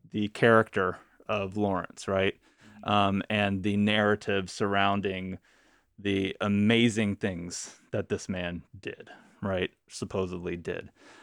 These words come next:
Um, and, and how, yes, yeah, it, recognizing, of course, right, the struggle that he's dealing with in,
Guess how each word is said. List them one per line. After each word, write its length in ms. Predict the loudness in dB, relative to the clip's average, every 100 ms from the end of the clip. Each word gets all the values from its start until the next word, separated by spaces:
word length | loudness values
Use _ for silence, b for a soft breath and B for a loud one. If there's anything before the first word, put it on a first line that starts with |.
| b b
Um, 380 | 2 2 2 0 -2
and, 520 | -4 -2 -4 -4 -8 -14 _
and 280 | -6 -6 -6
how, 720 | -8 -2 2 4 4 2 -2 -6 _ -20 B B B B B B B
yes, 260 | 2 2 0 -6
yeah, 140 | -4 -4
it, 220 | -4 -4 -4 -16 -18 -4
recognizing, 680 | 6 8 8 6 6 6 2
of 180 | 0 0
course, 480 | 8 10 10 6 0
right, 240 | 2 2
the 120 | 0
struggle 460 | -4 2 4 6 6
that 140 | 4
he's 340 | 2 -2 -4 -12 _ _ _
dealing 440 | -2 0 0 -2 -2
with 360 | -2 -2 -8 -12
in, 280 | -6 -6